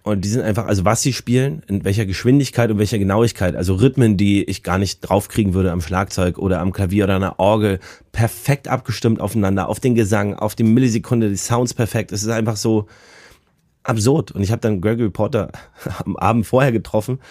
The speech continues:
Also der war auch in dieser Artist Lounge. Normalerweise sind die großen Stars in so einem anderen Hotel und hängen da eigentlich ab, aber Gregory Porter war da. Und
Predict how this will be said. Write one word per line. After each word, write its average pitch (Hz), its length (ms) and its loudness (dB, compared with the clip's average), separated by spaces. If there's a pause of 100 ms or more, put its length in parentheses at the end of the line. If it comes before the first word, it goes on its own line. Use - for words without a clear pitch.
(280)
Also 107 160 0
der 98 140 0
war 101 80 0
auch 143 100 2
in 131 60 4
dieser 98 160 -2
Artist 104 280 -8
Lounge. 82 200 -4
Normalerweise 95 400 0
sind 98 80 0
die 92 80 0
großen 98 280 -6
Stars 92 280 -4
in 95 80 -4
so 87 60 -2
einem 80 120 -4
anderen 131 500 0
Hotel 117 380 2
und 117 140 2
hängen 98 180 0
da 95 140 0
eigentlich 151 260 2
ab, 127 140 -2
aber 113 160 2
Gregory 113 360 4
Porter 110 300 0
war 90 80 2
da. 98 200 2
Und 135 60 -4